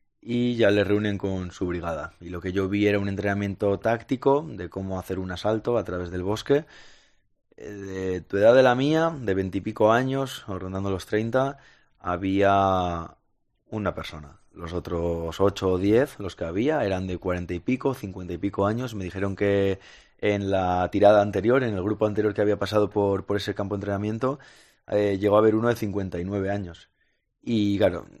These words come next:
eh, estábamos en invierno, hay barro, hay nieve, los equipos son muy pesados,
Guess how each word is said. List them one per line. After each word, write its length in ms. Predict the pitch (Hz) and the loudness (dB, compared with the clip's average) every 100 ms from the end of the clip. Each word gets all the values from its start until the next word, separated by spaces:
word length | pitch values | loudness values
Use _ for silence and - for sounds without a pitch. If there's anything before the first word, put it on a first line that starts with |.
| - | -16
eh, 180 | - 110 | -10 -6
estábamos 460 | 107 - 110 113 104 | -4 2 4 4 0
en 80 | 104 | -2
invierno, 640 | 95 98 104 104 127 - _ _ - | -2 2 2 2 -2 -6 _ _ -10
hay 240 | 78 87 | -6 -4
barro, 560 | 85 98 95 104 104 98 | 0 0 2 0 2 0
hay 140 | 92 | -2
nieve, 500 | 92 101 98 104 104 | -6 -4 -2 0 0
los 160 | 98 92 | -2 -6
equipos 280 | 95 98 | -8 -8
son 120 | 95 101 | -8 -6
muy 180 | 101 | -4
pesados, 680 | 101 87 101 98 104 104 - | -6 -4 0 2 2 0 -4